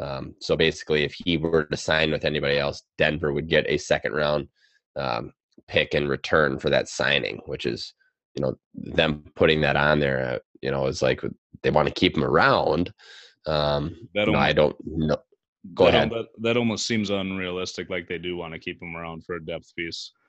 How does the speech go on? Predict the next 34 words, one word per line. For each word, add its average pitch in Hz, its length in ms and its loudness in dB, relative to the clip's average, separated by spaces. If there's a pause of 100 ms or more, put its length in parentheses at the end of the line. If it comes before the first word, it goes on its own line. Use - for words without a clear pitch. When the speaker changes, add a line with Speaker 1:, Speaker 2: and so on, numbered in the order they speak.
(300)
Speaker 2:
Like, 95 120 -4
there's, 123 220 2
there's 123 240 2
no 92 280 -2
team 82 340 -8
out 80 140 -10
there 85 120 -8
that's 85 140 -10
gonna 90 140 -8
give 85 120 -8
up 80 120 -14
a - 40 -16
second 85 320 -8
round 80 220 -12
pick 87 160 -10
for 76 80 -20
Tim 80 220 -16
Patrick, 80 460 -14 (400)
right? 82 320 -8 (720)
No 104 220 -4
way. 82 200 -8
Speaker 1:
You 139 120 8
know, 139 140 8
and 139 120 8
I'm 139 120 6
not, 139 400 4
honestly, 135 600 6
I, 104 100 4
you 101 180 2
know, 95 220 6 (600)
I, 98 180 4
I'm 101 180 2
not 107 180 6
even 104 360 2